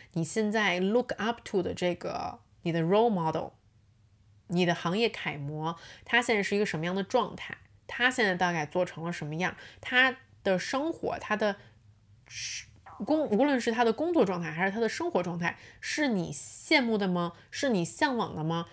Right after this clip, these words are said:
是你愿意与之，为之奋斗的吗？如果你可以看到你前面的这样的一个 role model 的存在，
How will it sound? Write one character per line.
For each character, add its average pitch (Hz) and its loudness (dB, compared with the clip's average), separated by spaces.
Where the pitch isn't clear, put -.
是 - 0
你 175 2
愿 214 2
意 208 2
与 190 0
之， 233 0
为 233 4
之 247 0
奋 247 -2
斗 269 4
的 165 -4
吗？ - -14
如 240 2
果 294 4
你 196 -4
可 - -4
以 254 -4
看 170 -4
到 151 -2
你 143 -10
前 - -4
面 196 0
的 - -2
这 208 -2
样 185 2
的 165 0
一 156 0
个 190 2
role 202 2
model 220 0
的 165 0
存 165 -10
在， 208 0